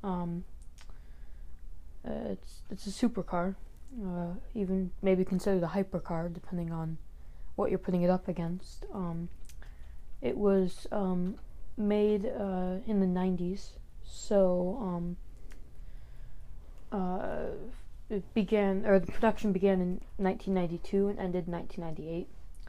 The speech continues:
Um, and only a hundred and six cars were made, um, and I believe only around sixty-four of them were actual road cars.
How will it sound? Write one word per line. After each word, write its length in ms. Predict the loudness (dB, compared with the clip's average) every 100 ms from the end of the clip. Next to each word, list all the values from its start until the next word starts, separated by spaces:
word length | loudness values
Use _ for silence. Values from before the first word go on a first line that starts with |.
| -8 -8 -8 -8 -8
Um, 440 | -2 0 0 0 -2 2
and 240 | 4 4
only 260 | 2 2 2
a 80 |
hundred 300 | 2 0 0
and 100 | -2
six 260 | 0 0 0
cars 400 | 0 2 2 2
were 80 | 2
made, 480 | 2 2 0 -2 -6 -12 -12 -14 -14 -12 -4
um, 380 | -2 -2 -2 -2
and 100 | -2
I 40 |
believe 340 | 4 6 6 6
only 320 | 4 6 6
around 300 | 6 4 2
sixty-four 840 | -2 -2 0 0 6 6 8 6
of 140 | 2
them 280 | 2 2 2
were 280 | 0 0 0
actual 460 | -2 -2 -2 -2 0
road 260 | 0 -2
cars. 400 | -2 -2 -2 -4